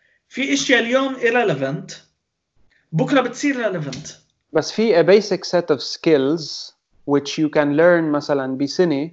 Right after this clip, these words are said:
Speaker 2: أو سنتين.
Speaker 1: مم.
Speaker 2: Which would equip you with the necessary tools for you to thrive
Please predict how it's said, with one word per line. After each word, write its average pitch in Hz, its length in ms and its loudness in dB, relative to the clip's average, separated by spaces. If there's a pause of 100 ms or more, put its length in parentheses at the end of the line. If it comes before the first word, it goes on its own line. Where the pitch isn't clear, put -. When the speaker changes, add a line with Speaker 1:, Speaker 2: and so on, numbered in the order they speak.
Speaker 2:
أو 127 140 0
سنتين. 135 600 -2 (1800)
Speaker 1:
مم. 180 300 -8 (1500)
Speaker 2:
Which 151 340 -2
would 156 200 2 (120)
equip 185 460 2
you 127 200 -2 (260)
with 143 600 4 (880)
the 143 200 4
necessary 170 640 2
tools 147 600 -4
for 147 240 2
you 170 140 2
to 170 140 0
thrive 143 500 2